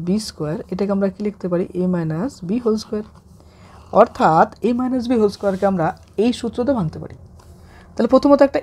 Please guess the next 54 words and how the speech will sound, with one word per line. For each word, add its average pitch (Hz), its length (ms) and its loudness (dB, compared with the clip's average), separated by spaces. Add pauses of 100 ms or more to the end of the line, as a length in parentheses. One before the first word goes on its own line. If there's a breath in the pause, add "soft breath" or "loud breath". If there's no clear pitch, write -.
এ - 80 4
স্কয়ার 262 260 0
থাকে, 269 200 0
তারপর 240 240 -2
মাইনাস 214 280 0
টু - 120 -8
এ 240 80 0
বি 240 120 -4
থাকে, 240 180 -6
তারপর 196 220 -4
থেকে, 214 180 -4
থেকে 233 160 -6
বি 185 120 -2
স্কয়ার - 200 -12
থাকে। - 140 -16 (440 loud breath)
তো 233 60 0 (100)
মাঝখানে 285 440 6
কি 302 100 0
আছে 262 140 0
দেখো? 277 140 2 (140)
টু 285 80 0 (100)
এ - 60 4
বি 285 120 4
বলে 262 180 4
একটা 220 180 -4
অংশ 160 140 -4 (120)
আছে। - 140 -14 (520 loud breath)
তাহলে 262 180 6 (220)
এই 285 60 10 (120)
টু 247 160 -2
এ - 80 4
বিটা 302 180 6 (100)
আমরা 226 160 2
যদি 226 140 2
এখানে 247 220 -2
নিয়ে 208 140 -2
আসতে 214 140 -12
পারি, 220 160 -4
তবে 190 160 0
কিন্তু 233 220 -4
আমরা 196 140 -2 (200)
এই 220 140 4
ফর্মুলা 220 280 2
অর্থাৎ 214 260 0
এ - 100 2
মাইনাস 175 260 -2
বি 220 100 -2
হোল 170 120 -2
স্কয়ারের 208 220 -10
সূত্রটা 202 300 -10
লিখতে - 200 -8
পারবো। 156 180 -14 (640 loud breath)
আচ্ছা, 151 160 -8 (420 soft breath)
এটা 202 140 6